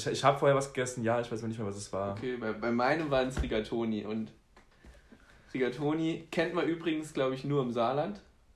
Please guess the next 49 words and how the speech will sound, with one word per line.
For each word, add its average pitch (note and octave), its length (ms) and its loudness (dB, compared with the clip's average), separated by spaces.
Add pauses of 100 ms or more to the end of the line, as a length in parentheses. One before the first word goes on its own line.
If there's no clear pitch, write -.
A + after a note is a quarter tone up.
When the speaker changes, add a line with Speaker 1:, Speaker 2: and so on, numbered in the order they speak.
(120)
Speaker 2:
Nur C3+ 200 -4
in B2 60 -6
Saarbrücken, A2 460 -2
Speaker 1:
Ja. D#3+ 60 -12 (120)
Speaker 2:
mehr C#3 140 0
oder C#3 180 -2
Speaker 1:
Ja. C#3+ 140 -2
Speaker 2:
weniger, D#3 260 -6
ne? C#3 160 -2
Speaker 1:
Ja, - 100 4 (280)
ja. - 160 -2 (120)
Speaker 2:
Saarlouis C3 560 0 (300)
noch C3+ 80 -4
Speaker 1:
Saarlouis C3 360 6
Speaker 2:
so A#2+ 80 10
ein - 40 6
bisschen. E3+ 140 2
Speaker 1:
auch C#3+ 100 -2
noch, A#2 80 0
aber A2+ 460 2 (200)
über B2 140 4
Speaker 2:
Saarlouis, D#3 680 8
für D3 200 -2
die, D#3 200 -2
die D3 280 -2
dumm D3 220 0
sind. E3 240 -6 (920)
Und, C3 360 2
ähm, B2 340 2 (640)
ja, A#2+ 200 4
die B2 140 0
hab C#3+ 100 4
ich C#3+ 60 -2
dann C#3+ 140 0
halt C3+ 240 0
auch C#3 440 0
rausgebrochen D3+ 840 -2
und C3 120 -2
im C3 100 -2
Endeffekt C#3+ 520 -2
wäre D3 240 8
es E3+ 160 0
auch C#3 140 2
möglich D3+ 240 2
gewesen, C#3+ 260 0
die C3 80 -2
wieder C#3 240 4
zu - 140 -4
essen. A2 320 -4